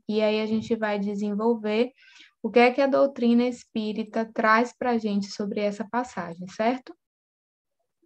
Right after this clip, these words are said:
Vamos lá, então. É, "Nem todos que dizem Senhor, Senhor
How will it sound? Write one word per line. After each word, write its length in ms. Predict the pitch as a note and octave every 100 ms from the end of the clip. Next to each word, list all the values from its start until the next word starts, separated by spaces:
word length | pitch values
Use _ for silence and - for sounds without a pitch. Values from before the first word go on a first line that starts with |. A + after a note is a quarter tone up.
| _
Vamos 360 | G3+ G3 G#3+ A#3
lá, 140 | G#3+
então. 420 | A3+ B3 F#3 E3 D#3+ _ -
É, 500 | G3 F#3+ F#3+ F#3 F#3+ G3 _ _ - - - - - _ -
"Nem 280 | A3+ B3 B3
todos 360 | D4 D#4 D#4
que 160 | D#4 C#4
dizem 340 | A#3 A#3+ A#3+
Senhor, 460 | A#3+ A#3+ A3+ A#3+ C#4
Senhor 580 | - A3+ G#3 G#3+ G#3